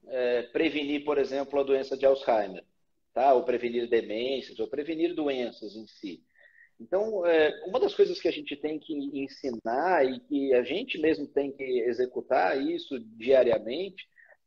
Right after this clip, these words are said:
é que aprender algo de novo, aprender algo de diferente, permitir que a nossa neuroplasticidade continue seguindo por um caminho adequado, positivo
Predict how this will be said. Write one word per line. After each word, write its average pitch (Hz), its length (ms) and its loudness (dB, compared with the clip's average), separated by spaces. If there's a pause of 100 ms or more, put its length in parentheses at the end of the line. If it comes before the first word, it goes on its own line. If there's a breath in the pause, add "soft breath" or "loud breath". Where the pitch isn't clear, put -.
é 135 120 4
que 170 120 4
aprender 165 500 6
algo 180 320 6
de 135 140 -8
novo, 120 480 0 (520)
aprender 135 420 -2
algo 180 240 4
de 151 140 -14
diferente, - 840 -10
permitir 139 440 0
que 202 100 0
a 190 40 2
nossa 165 380 0
neuroplasticidade 135 800 4
continue 160 240 0
seguindo 139 560 -8
por 127 200 -4
um 127 100 -6
caminho 123 380 -2
adequado, 120 760 2
positivo 127 460 -2